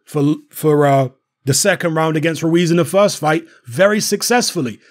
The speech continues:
That second round was an excellent round for A J. Go back and watch it. He was landing real nice, clean punches against Andy Ruiz, and he was moving around nicely. So that's what he need-, he doesn't need to be Tyson Fury slick. People think he,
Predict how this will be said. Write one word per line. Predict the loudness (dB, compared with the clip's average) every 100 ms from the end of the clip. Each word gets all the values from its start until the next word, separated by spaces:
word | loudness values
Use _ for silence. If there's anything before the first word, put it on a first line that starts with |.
| _ _
That | -4 -2 -2
second | -2 0 0
round | 0 2 2
was | 2
an | 0
excellent | 0 0 0 2
round | 0 0
for | 0 0
A | -2
J. | -4 -2
Go | 0
back | 2 2 0
and | 0
watch | -2 -2
it. | -4 -6 _ _ -2
He | 2
was | 2
landing | 2 2 2 2 2
real | 2 2 2
nice, | 2 0 -2
clean | -2 2 2
punches | 2 0 0 -2 -2
against | -2 -2 -2
Andy | -2 -2
Ruiz, | 0 2 2 0 -4 _ _ -8
and |
he | -4
was | 0
moving | 2 4 2
around | 0 0 0
nicely. | 0 0 -2 -8 -12 _ _ _ _ _ _ _ _ _
So | -8 -2 -2 -4 _ -4
that's | -4 -4
what | -4
he |
need-, | 0 -2
he | 0
doesn't | 0 0 0
need | -2 0
to | 0
be | -2
Tyson | -4 -4 -4 -4 -6
Fury | -4 -2 -2
slick. | -2 0 -2 -2 -14 _ _ _ 0
People | 2 2
think | 2 0 2
he, | -2